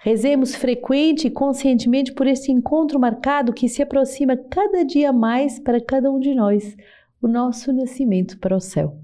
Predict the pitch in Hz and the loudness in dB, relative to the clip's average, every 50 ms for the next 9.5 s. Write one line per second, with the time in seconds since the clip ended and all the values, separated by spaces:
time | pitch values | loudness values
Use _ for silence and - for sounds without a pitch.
0 | - - _ _ _ _ _ _ _ _ _ _ _ - - 202 208 208 233 240 | -20 -20 _ _ _ _ _ _ _ _ _ _ _ -4 -2 -2 0 0 0 0
1 | 202 208 214 226 214 214 226 240 233 226 - - 214 202 - 196 190 196 202 226 | 2 2 2 2 2 2 2 0 0 0 -2 -4 -4 -2 -2 0 0 2 2 2
2 | 247 254 240 208 214 214 - 185 - - - - - - - - _ _ - 233 | 2 0 0 0 -2 -4 -4 -6 -10 -10 -14 -20 -20 -20 -20 -20 _ _ -2 0
3 | 233 240 233 254 247 226 233 269 247 240 247 240 240 254 262 247 - 262 220 - | 2 2 2 2 0 0 0 0 0 2 2 2 2 0 0 0 -2 -4 -4 -4
4 | - - - 269 277 294 285 226 208 196 185 208 214 214 214 214 220 220 220 - | -6 -6 -4 -2 0 0 0 2 2 2 2 2 2 2 2 2 2 0 0 -2
5 | 226 208 - - 196 208 202 208 - 202 196 196 196 175 208 220 240 247 220 226 | -4 -4 -4 -2 -2 0 0 0 -2 0 0 0 2 2 0 0 0 0 0 2
6 | 233 254 277 247 262 277 285 262 - - 247 208 202 202 202 202 202 - 220 196 | 2 2 4 4 4 2 2 0 0 0 2 2 4 2 2 0 -2 -2 0 2
7 | 185 196 202 226 233 214 214 214 - - 220 - 240 285 - - - 349 349 349 | 2 2 4 4 4 2 2 0 -2 -6 -6 -4 -4 -4 -4 -4 -4 -4 -4 -4
8 | - - 339 320 285 294 294 285 - 294 247 226 247 233 240 233 233 - 220 - | -4 -2 0 0 2 2 0 0 0 0 0 0 2 0 0 -2 -2 -4 -6 -4
9 | - 220 196 208 240 247 - - 285 - | -2 0 0 0 0 -2 -2 -4 -6 -6